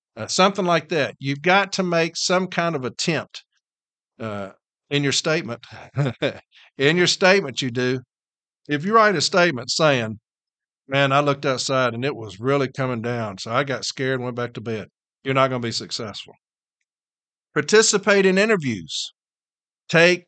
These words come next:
pictures. That's, that's huge. If I get carriers that send me pictures, "Hey, look, this was my street." Road crews hadn't touched it for a week, and that's what we had here.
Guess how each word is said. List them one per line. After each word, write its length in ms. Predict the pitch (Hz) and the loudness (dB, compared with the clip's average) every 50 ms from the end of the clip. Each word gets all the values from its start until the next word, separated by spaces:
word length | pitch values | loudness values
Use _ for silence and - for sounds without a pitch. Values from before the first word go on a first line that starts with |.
| _ _ - | _ _ 0
pictures. 800 | - 185 185 180 - - - 139 107 87 - - - - - - _ _ _ _ _ _ _ _ _ _ _ _ | 4 4 4 4 2 0 -2 -2 -4 -4 -6 -6 -6 -6 -8 -10 _ _ _ _ _ _ _ _ _ _ _ _
That's, 560 | - 110 135 135 143 139 - - - - - _ _ | -6 0 2 2 2 2 2 -2 -2 -4 -8 _ _
that's 380 | 135 143 143 139 - - - - | -2 0 0 0 0 -2 0 0
huge. 460 | 180 156 131 - - - - - - - _ _ _ _ _ _ - | 0 0 0 -2 -6 -10 -14 -14 -14 -18 _ _ _ _ _ _ -12
If 160 | 117 117 156 | -8 -2 2
I 140 | 156 170 180 | 2 2 2
get 280 | 170 180 180 180 - | 2 -2 -2 -4 -4
carriers 420 | - 170 165 165 160 160 147 135 - | -2 0 0 2 2 0 -2 -4 -8
that 120 | 117 117 | -8 -8
send 260 | - - 170 160 160 | -4 -2 -2 -2 0
me 100 | 156 143 | -2 -4
pictures, 600 | 139 - - 147 151 143 - - 143 127 - - - _ _ _ _ _ _ _ _ | -4 -2 0 0 0 0 -2 -4 -4 -4 -6 -6 -10 _ _ _ _ _ _ _ _
"Hey, 140 | - 147 151 | 0 2 2
look, 240 | 151 160 156 143 - | 4 4 2 2 0
this 340 | 123 123 143 175 208 196 - | -2 0 2 4 4 4 2
was 180 | 185 156 - - | 0 -2 -2 -2
my 160 | 165 156 147 | 0 0 0
street." 480 | 135 - - - 175 170 151 107 95 - _ _ _ _ _ _ _ _ _ _ _ _ _ _ _ _ | 0 0 -2 -2 -2 -2 -2 -2 -4 -10 _ _ _ _ _ _ _ _ _ _ _ _ _ _ _ _
Road 320 | 123 147 170 202 208 196 | 4 6 6 8 6 4
crews 340 | - - 190 180 175 160 143 | 2 2 2 2 4 4 2
hadn't 280 | 165 165 160 147 135 - | 2 2 0 0 -2 2
touched 340 | - 180 170 160 - - 131 | 4 4 4 4 2 -2 -8
it 60 | - - | -10 -6
for 100 | - 131 | -4 -2
a 60 | 120 120 | -2 -2
week, 340 | 120 139 151 135 117 - | 0 0 0 0 -2 -2
and 80 | - 117 | -2 0
that's 200 | 131 147 160 - | 2 2 2 0
what 120 | 190 170 160 | -2 -4 -4
we 120 | 160 147 | -2 -2
had 200 | 156 151 151 143 | -2 -2 -2 -2
here. 280 | 143 165 175 160 - | -2 -2 -2 -4 -6